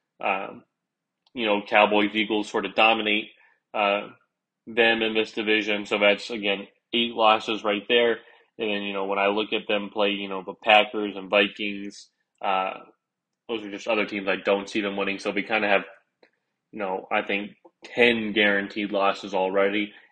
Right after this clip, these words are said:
It's gonna be a tough season for Giants fans yet again. So Cowboys coming out of the E-, East at ten and seven.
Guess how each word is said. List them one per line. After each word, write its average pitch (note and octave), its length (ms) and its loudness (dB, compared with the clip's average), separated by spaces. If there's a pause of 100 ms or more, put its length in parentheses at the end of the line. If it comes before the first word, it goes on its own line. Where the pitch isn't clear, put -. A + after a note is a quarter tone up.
(100)
It's G#2 200 -8
gonna G#2+ 80 -4
be G2+ 100 0
a G2 80 -4
tough G#2 240 2
season F#2+ 320 -4
for G#2 140 -6
Giants G2+ 360 2
fans G2 320 -6 (400)
yet G#2+ 340 6
again. G2 420 -2 (1700)
So G2+ 200 -6 (100)
Cowboys G#2+ 460 6
coming G#2 200 -6
out F#2+ 120 -4
of F#2 40 -6
the G2 140 -8
E-, G2+ 200 -12
East G2+ 280 -6
at - 120 -14
ten F#2+ 160 -6
and F2+ 120 -12
seven. F2 360 -4